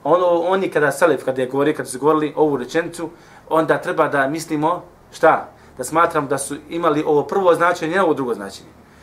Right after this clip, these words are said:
To je zbog slijeđenja i vjerovanja, a ne zbog, a ne zbog prava poslanika, sallallahu alejhi ve sellem. Međutim, kad pogledaš u, u, u biti ljude, op-, općenito kad pogledaš muslimane, kad dolaze svojim dovima, kad dovama, kad kažu: „Allahu moj, tražim od tebe zbog poslanika, sallallahu alejhi ve sellem”,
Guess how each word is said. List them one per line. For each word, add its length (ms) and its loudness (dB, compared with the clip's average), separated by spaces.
To 60 0
je 100 4
zbog 180 -4
slijeđenja 520 4
i 40 0
vjerovanja, 400 4
a 40 6
ne 140 2
zbog, 220 0
a 80 0
ne 120 2
zbog 180 -4
prava 280 4
poslanika, 460 -6
sallallahu 500 -2
alejhi 260 0
ve 100 -8
sellem. 220 -8
Međutim, 340 -2
kad 120 -2
pogledaš 340 2
u, 40 -12
u, 340 -6
u 20 -14
biti 320 -6
ljude, 340 2
op-, 280 -2
općenito 380 -2
kad 120 -4
pogledaš 260 2
muslimane, 560 0
kad 100 -2
dolaze 360 4
svojim 240 0
dovima, 360 2
kad 160 -4
dovama, 380 4
kad 120 -10
kažu: 300 0
„Allahu 420 4
moj, 220 2
tražim 380 2
od 100 2
tebe 160 0
zbog 220 0
poslanika, 380 -4
sallallahu 480 0
alejhi 220 0
ve 60 -8
sellem”, 220 -8